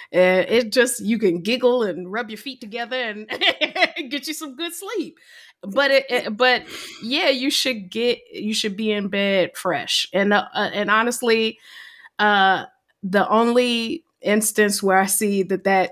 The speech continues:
could not happen ag-, again, like I said, this b-, um, before when we were talking before the show,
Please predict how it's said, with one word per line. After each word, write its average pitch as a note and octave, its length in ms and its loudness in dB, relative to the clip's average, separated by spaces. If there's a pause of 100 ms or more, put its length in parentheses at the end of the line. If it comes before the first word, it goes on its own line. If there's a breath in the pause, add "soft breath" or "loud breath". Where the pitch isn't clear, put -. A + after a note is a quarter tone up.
(160)
could G3+ 140 0
not F#3+ 200 4
happen F#3 400 2
ag-, F3 240 0
again, F#3 800 -2
like F3 200 -2
I F3+ 60 2
said, F3 300 -2
this F3+ 160 -4
b-, - 180 -16 (180)
um, D#3 320 -2
before E3+ 600 -2 (380)
when D#3+ 240 -6 (320)
we F3 120 -4
were C#3+ 120 -6
talking E3 480 -4 (100)
before G3 300 -2
the F3 60 0
show, D3 360 -2